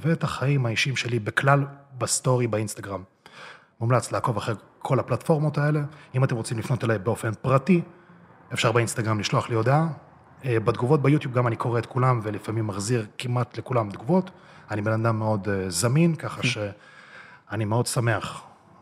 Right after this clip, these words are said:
Speaker 1: שלמדתם דבר או שתיים מכל מה שאמרתי. לקח לי שלושים שנה להגיע לכל המסקנות האלה,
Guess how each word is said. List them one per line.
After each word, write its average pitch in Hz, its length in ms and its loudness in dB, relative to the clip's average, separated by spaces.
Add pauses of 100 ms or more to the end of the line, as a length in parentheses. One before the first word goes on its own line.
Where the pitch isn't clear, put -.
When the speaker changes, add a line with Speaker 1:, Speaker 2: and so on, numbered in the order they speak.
(160)
Speaker 1:
שלמדתם 104 880 0
דבר 107 220 4
או 95 80 -2
שתיים 98 440 0
מכל 131 300 -2
מה 123 100 0
שאמרתי. 123 540 0 (680)
לקח 110 260 0
לי 110 220 -2
שלושים 113 500 -2
שנה 107 360 0 (720)
להגיע 104 340 2
לכל 107 220 0
המסקנות 110 460 0
האלה, 151 220 2